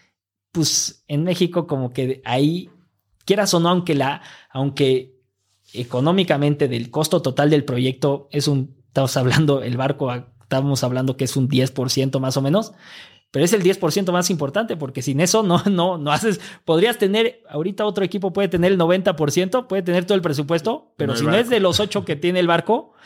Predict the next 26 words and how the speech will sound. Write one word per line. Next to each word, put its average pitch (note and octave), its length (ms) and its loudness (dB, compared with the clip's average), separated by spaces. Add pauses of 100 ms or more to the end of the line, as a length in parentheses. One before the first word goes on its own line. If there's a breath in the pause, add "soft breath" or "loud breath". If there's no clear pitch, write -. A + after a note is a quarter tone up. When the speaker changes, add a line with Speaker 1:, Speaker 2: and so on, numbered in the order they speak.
(160 loud breath)
Speaker 1:
está C#3+ 240 -2
en F3 80 4
segundo E3 400 2
plano. F#3+ 440 0 (220 soft breath)
Nosotros F3 480 0
tenemos D#3+ 400 0
hasta, B2+ 580 -6 (380 soft breath)
la B2+ 140 0
salida C#3 300 2
es E3 120 -2
en C3+ 120 0
octubre D#3 380 0
del C3+ 100 0
siguiente D3 340 0
año, D3+ 240 0
octubre, C#3+ 360 -2
noviembre, C#3+ 600 0
nosotros D3 420 -6
tenemos D3 380 -4
hasta B2+ 600 -6
seis F3 280 2
meses F#3 220 2
antes E3 300 0
de D3 80 2
la B2+ 140 -4
salida E3+ 580 -2